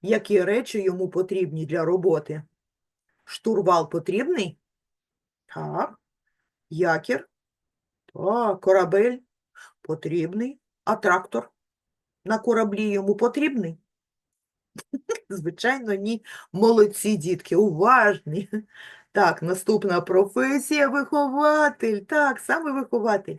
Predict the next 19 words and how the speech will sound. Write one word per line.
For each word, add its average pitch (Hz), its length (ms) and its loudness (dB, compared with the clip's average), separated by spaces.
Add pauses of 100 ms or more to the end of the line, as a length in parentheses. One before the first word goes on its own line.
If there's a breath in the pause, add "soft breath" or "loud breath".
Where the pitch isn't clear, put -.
(300 loud breath)
Ну 269 140 0
що 339 200 2
ж, 220 140 -2
роздивляємося 196 880 0
предмети. 156 760 -4 (1120)
Чи 196 160 0
всі 202 240 -4
вони 277 240 -2
потрібні 220 640 -4 (240 loud breath)
вихователю? 165 880 -2 (640 soft breath)
Казки, 185 720 -2
книжка, 220 540 -4
так, 220 300 -2
дітки, 214 540 -2
звичайно, 226 580 -2
я 226 100 0
думаю, 226 340 -2
потрібні. 160 680 -4 (800 loud breath)
Іграшки 233 1000 0